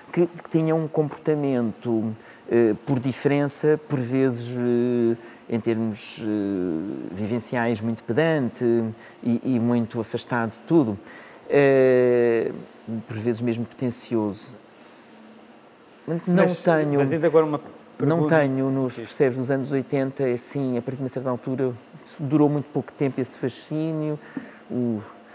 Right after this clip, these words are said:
Speaker 1: os simulacros do Lyotard, do, do Baudrillard e tudo mais, mas rapidamente isso para mim se desvaneceu e houve um outro, outros aspectos mais críticos que começaram a emergir com outro interesse.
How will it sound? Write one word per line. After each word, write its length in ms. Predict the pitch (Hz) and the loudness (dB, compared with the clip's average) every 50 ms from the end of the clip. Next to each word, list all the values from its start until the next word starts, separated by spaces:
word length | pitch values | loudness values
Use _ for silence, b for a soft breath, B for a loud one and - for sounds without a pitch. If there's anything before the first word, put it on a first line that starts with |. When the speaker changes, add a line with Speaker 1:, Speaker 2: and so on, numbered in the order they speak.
| B B B B | B B B B
Speaker 1:
os 140 | - - - | -14 -12 -8
simulacros 600 | - 139 123 107 107 123 139 135 123 120 - - 135 | -2 -2 0 2 2 2 2 2 0 -2 -6 -8 -4
do 140 | 120 113 | -2 -2
Lyotard, 720 | 110 113 113 117 113 - - - 135 139 143 147 151 - 135 | 0 2 2 2 2 2 0 0 0 2 2 0 0 -2 0
do, 320 | 127 131 123 120 117 117 113 110 107 104 107 107 - - 98 110 107 101 | 2 4 4 6 6 4 4 2 0 -2 -2 -4 -4 -4 -4 -4 -4 -2
do 240 | 110 110 107 107 101 | 0 2 2 2 2
Baudrillard 720 | 104 110 - - 113 107 113 117 135 147 147 143 131 120 117 | 2 0 0 0 0 0 2 2 2 0 -2 -2 -4 -4 -4
e 60 | 113 | -6
tudo 160 | - 123 113 110 | -6 -4 -4 -2
mais, 140 | 127 135 131 B B B B B B | -2 -4 -4 B B B B B B
mas 100 | 156 143 | -8 -4
rapidamente 800 | 139 170 180 165 - 160 165 147 151 147 151 156 151 143 - 147 | 0 0 0 0 0 0 0 0 0 0 0 0 -2 -2 -4 -8
isso 120 | - - - | -8 -8 -6
para 180 | 156 143 143 | -4 -2 -2
mim 400 | 139 143 143 143 143 143 139 135 123 | -2 0 -2 -2 -2 -2 -4 -4 -6
se 200 | - - - - | -8 -10 -8 -8
desvaneceu 880 | 127 120 123 135 131 127 120 - - - - 139 135 143 147 143 139 135 135 131 131 127 | -6 -4 -2 -2 -2 -2 -2 -6 -8 -6 -4 -2 0 0 0 0 -2 -2 -4 -4 -4 -2
e 40 | 127 | -2
houve 200 | 123 123 117 131 127 | -2 -2 -2 -4 -4
um 60 | 131 | -4
outro, 180 | 127 123 - - - | -4 -6 -6 -4 -4
outros 180 | 113 - - | -4 -4 -6
aspectos 320 | 127 - - 135 123 - - | -10 -6 -4 -4 -4 -4 -4
mais 220 | 123 117 113 - | -4 -4 -4 -4
críticos 420 | - - 120 107 - 123 - - | -6 -8 -8 -6 -6 -8 -10 -12
que 60 | - - | -12 -10
começaram 420 | - 127 113 - 127 117 117 117 | -8 -8 -6 -6 -4 -4 -2 -2
a 60 | 117 | -2
emergir 340 | 117 120 107 110 123 117 113 | -2 -4 -4 -6 -6 -6 -6
com 160 | - - 123 | -4 -4 -4
outro 200 | 117 113 - 123 117 | -4 -4 -4 -4 -4
interesse. 420 | 110 110 110 113 104 - - | -2 0 0 0 0 -2 -6